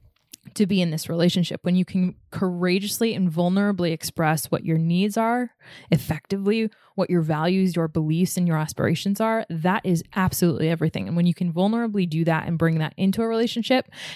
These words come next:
and then both sides, "Okay, how can we integrate this to make the we, you know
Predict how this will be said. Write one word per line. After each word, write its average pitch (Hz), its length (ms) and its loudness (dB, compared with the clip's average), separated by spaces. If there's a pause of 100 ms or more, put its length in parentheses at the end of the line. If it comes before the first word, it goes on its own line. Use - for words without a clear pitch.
(160)
and 185 120 2
then 180 160 2
both 180 340 0
sides, 185 500 0
"Okay, 160 220 -2
how 165 220 2
can 196 160 -2
we 180 100 0
integrate 170 520 0
this 160 180 0
to - 120 -4
make 156 160 0
the 156 80 2
we, 160 540 -2 (1200)
you 190 120 0
know 156 220 0